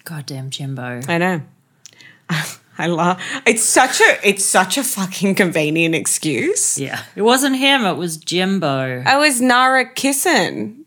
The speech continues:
Speaker 2: <laughs> I don't know her.
Speaker 1: It was
Speaker 2: Um,
Speaker 1: Jonesy. It wasn't me. It was
Speaker 2: No.
Speaker 1: Jonesy.
Speaker 2: Um, so also, um, I read he had an obsession with anal sex.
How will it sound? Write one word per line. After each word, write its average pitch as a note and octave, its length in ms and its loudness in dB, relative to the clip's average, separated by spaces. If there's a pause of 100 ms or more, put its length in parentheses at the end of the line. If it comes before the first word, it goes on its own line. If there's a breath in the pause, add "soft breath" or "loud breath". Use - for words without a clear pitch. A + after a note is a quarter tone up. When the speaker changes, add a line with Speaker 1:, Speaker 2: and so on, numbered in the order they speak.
(120)
Speaker 2:
<laughs> - 160 -2
I B3 1400 0
don't D#4 140 0
know F4 300 4
her. D#3+ 260 2
Speaker 1:
It - 680 -12
was F#3+ 360 4
Speaker 2:
Um, G3 60 -4
Speaker 1:
Jonesy. G#3 880 0 (100)
It F#3 80 0
wasn't G3+ 320 0
me. B2+ 300 -4
It G#2 80 -12
was F3 100 0
Speaker 2:
No. A3+ 140 4
Speaker 1:
Jonesy. C3+ 540 -2 (480 loud breath)
Speaker 2:
Um, F#3 640 2 (140)
so F#3 320 0 (120)
also, A3 480 4
um, E3 500 0 (240)
I F3 80 4
read D#3+ 180 6
he D#3 120 0
had D3 200 2
an D3+ 100 2
obsession C#3 480 -2
with C3 180 -6 (140)
anal G3 360 2
sex. - 680 -2